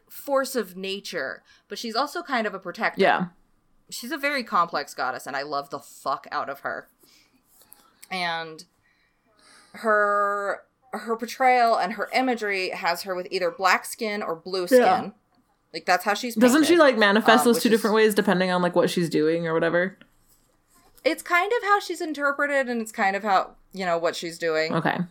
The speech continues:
Speaker 1: It's, it's complicated, and, and I don't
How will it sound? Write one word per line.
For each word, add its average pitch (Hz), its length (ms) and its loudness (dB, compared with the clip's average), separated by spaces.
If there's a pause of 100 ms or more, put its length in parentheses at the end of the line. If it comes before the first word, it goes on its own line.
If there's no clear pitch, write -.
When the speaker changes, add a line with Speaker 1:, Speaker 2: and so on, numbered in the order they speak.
(880)
Speaker 1:
It's, - 340 -6 (920)
it's - 140 -20
complicated, 147 880 -10
and, 143 360 -16
and 143 200 -10
I 139 80 -8
don't 139 320 -8